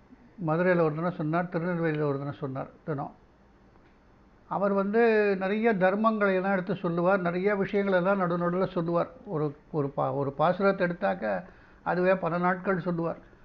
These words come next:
அதே போல இந்த ஒரு வருஷம் ராமாயணம் சொல்லும் பொழுது எப்படி பிரசாதங்கள் பண்ணணும், சீதா கல்யாணம் எப்படி வருது, அதுக்கு என்ன பண்ணணும்,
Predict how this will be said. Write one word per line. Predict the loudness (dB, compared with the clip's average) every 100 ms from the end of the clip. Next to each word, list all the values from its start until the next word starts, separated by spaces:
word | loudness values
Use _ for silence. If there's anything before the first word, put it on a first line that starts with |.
| -20 -12
அதே | -4 0 2
போல | 0
இந்த | 2
ஒரு | 0 0
வருஷம் | 0 -2
ராமாயணம் | 0 2 2 2 0
சொல்லும் | -2 -2 0
பொழுது | 0 2 0 -2 -10 -20 _ -20 _ -20 -20 -20 -20 _ _ -6
எப்படி | -4 2 2
பிரசாதங்கள் | 2 2 4 4 2 0 -2 -2 -4 -12 -20 _
பண்ணணும், | -4 -2 -2 -2 -4 -10 -20 _ _ _ _ _ _
சீதா | -6 0 0
கல்யாணம் | 0 -4 -2 -2
எப்படி | -4 -4 -2
வருது, | -2 -4 -4 -4 -6 -14 _ _ _ _ _ _ _ _ _ -6
அதுக்கு | -4 0 0
என்ன | 0
பண்ணணும், | -2 -4 -2 -4 -6